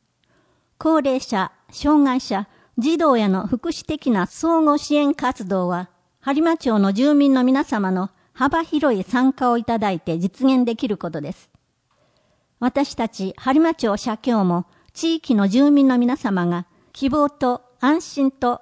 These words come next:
喜びを感じながら生活していけるお手伝いをさせていただくことを心がけ、努力していきたいと思います。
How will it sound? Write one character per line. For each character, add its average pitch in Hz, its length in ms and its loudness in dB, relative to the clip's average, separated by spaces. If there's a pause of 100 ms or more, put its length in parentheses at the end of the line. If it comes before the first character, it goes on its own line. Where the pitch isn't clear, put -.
(120)
喜 254 100 0 (360)
び 285 140 0
を 285 80 0
感 294 280 -2
じ 294 120 -2
な 277 140 2
が 208 100 2
ら 180 100 0
生 269 220 0
活 262 300 -6
し - 120 -10
て 262 120 -2
い 247 80 -4
け 254 160 -2
る 233 180 -2
お 202 60 -2
手 294 140 -4
伝 220 320 -2
い 175 40 -2
を 180 60 0
さ 220 200 -4
せ 226 140 -4
て 240 160 -4
い 220 60 -4
た 220 120 -4
だ 226 120 -6
く - 100 -20
こ - 140 -6
と 175 220 -6
を - 40 -12
心 185 360 -6
が 165 120 -4
け、 - 220 -14 (340)
努 262 220 -2
力 269 340 -4
し - 80 -12
て 254 180 0
い 247 80 -2
き - 80 -16
た 233 180 -2
い 202 80 -2
と 190 160 -4
思 180 180 0
い 160 100 -4
ま 160 140 -4
す。 - 240 -18